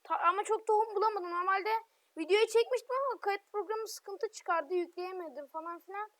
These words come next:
Şimdi ne yapıyordum? Hı, evet madene giriyordum. Umarım madenden güzel şeyler çıkar.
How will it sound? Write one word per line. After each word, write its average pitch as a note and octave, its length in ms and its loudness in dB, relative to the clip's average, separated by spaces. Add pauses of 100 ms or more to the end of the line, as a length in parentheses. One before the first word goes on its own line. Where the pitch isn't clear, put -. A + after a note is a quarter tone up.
(160)
Şimdi G4 380 0 (920)
ne F#4+ 60 -6
yapıyordum? F#4 560 -2 (540)
Hı, F4 100 -8 (320)
evet C#4 260 -4
madene D4+ 320 2
giriyordum. A#3 440 -10 (3250)
Umarım D4 320 -2
madenden D4 500 0
güzel C#4+ 200 -2
şeyler C#4 300 -6
çıkar. C4 220 -14